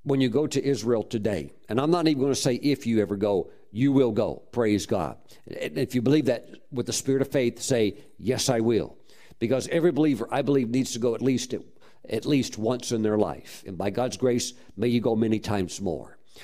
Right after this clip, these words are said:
But when you go to the Jordan River, uh, you know, when you first see it, you, you might be a little bit, how can we say,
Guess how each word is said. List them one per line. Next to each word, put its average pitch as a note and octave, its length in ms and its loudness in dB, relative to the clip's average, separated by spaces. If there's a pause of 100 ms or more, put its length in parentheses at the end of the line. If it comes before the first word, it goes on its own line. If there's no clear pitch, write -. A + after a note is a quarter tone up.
(200)
But C3 200 0
when C#3 140 0
you C3 80 2
go D#3 180 0
to F3 120 -2
the C#3+ 120 -2
Jordan A#2+ 320 0
River, B2 320 2 (480)
uh, G2+ 420 0 (1800)
you D3 120 -2
know, B2+ 100 4
when A#2 160 2
you A#2 60 4
first B2 320 -4
see D3 140 2
it, - 260 -2 (240)
you, B2+ 180 -6
you C#3 160 0
might C3+ 220 -2
be B2+ 100 4
a B2 60 4
little A#2+ 200 2
bit, A2 280 0
how B2 120 -2
can A2+ 140 -2
we A2 100 2
say, G#2 440 0